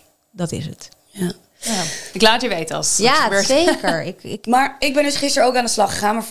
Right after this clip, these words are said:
Speaker 2: met, met, want je kan dus steken naar het universum vragen. Je geeft een heel leuk voorbeeld in je boek ook over een meisje dat, eh, wat, ja, iets, eh, ze wilde iets gaan doen ook voor de wereld en met een flamingo op de airport.
Speaker 1: Oh ja.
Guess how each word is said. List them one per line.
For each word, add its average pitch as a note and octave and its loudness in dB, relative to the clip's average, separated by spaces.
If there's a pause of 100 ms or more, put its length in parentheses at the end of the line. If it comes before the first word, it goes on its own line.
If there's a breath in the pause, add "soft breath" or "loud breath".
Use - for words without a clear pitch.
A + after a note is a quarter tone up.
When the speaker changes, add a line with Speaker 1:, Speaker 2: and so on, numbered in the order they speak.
Speaker 2:
met, A3 -2
met, G#3 0
want G3+ 0
je A3 -2
kan A#3 2
dus A3+ 0
steken C4 2
naar G#3 2
het G#3 -4
universum G3+ -2
vragen. D#3+ -6 (680)
Je F#3+ 2
geeft G3 0
een F#3+ 2
heel G3 4
leuk F#3+ 2
voorbeeld F3+ -2
in F3+ 0
je F3 2
boek F3+ 0
ook F3 0
over F3+ 0
een E3+ 2
meisje G#3 2
dat, F3+ 0 (1400 loud breath)
eh, G#3 2
wat, G#3 -2
ja, G#3+ 2
iets, - -4
eh, - -2
ze A3 2
wilde A3 4
iets - 0
gaan G3 0
doen G#3+ 2
ook F#3+ 2
voor G3 -4
de F#3+ 2
wereld G#3+ 4
en G3 0
met G3 2
een F#3 2
flamingo G3+ 4
op F3+ -2
de - -6
airport. G3 0
Speaker 1:
Oh A3 0
ja. D3 0